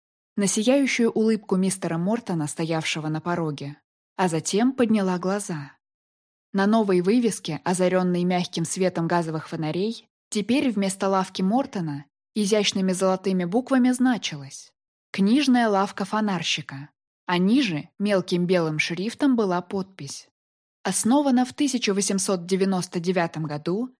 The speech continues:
Уильямом Мортоном и Эвелин Ситон». «Мой прадедушка не хотел, чтобы люди знали, кто он»,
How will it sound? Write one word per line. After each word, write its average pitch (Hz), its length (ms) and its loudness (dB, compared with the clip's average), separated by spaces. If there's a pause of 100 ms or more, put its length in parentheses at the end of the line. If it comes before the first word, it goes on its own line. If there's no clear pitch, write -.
(140)
Уильямом 165 580 0
Мортоном 226 720 0 (160)
и 285 240 -2
Эвелин 190 420 0
Ситон». 143 600 -8 (1000)
«Мой 180 160 0
прадедушка 196 600 0
не 196 100 2
хотел, 233 380 0
чтобы 170 320 -2
люди 170 240 0
знали, 170 320 0
кто 175 280 -4
он», 147 300 -8